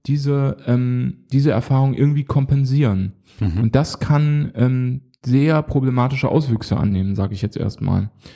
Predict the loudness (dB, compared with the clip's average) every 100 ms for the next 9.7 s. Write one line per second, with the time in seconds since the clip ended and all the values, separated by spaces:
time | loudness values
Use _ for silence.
0 | -20 -18 -2 0 0 0 0 0 0 0
1 | 0 -2 -4 -10 -8 -2 0 2 2 0
2 | -4 -12 -16 -6 0 0 2 0 0 0
3 | 0 2 2 0 0 -4 -6 -20 _ 0
4 | 2 4 2 2 0 0 0 0 0 0
5 | 0 2 0 0 -2 -2 -6 -14 -20 _
6 | _ _ 0 0 0 -4 -4 -2 0 2
7 | 2 2 2 0 -2 -4 -6 -4 -2 0
8 | 2 2 0 -4 -2 -2 -2 -6 -6 -16
9 | -16 -2 0 0 -2 -4